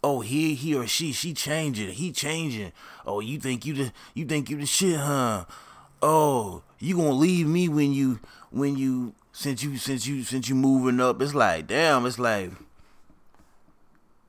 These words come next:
it's crazy that you doing what you need to do for your life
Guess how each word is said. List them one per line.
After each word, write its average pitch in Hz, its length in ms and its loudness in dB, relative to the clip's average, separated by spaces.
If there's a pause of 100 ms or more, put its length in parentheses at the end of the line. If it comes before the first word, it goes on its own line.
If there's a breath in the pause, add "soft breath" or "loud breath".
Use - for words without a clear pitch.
(1900)
it's 123 160 -2
crazy 160 480 2
that 135 320 6 (1600 soft breath)
you 127 240 -2
doing 156 360 4
what 147 180 2
you 143 60 -2
need 147 160 2
to 135 80 0
do 135 180 2
for 120 140 -6
your 127 200 2
life 139 540 4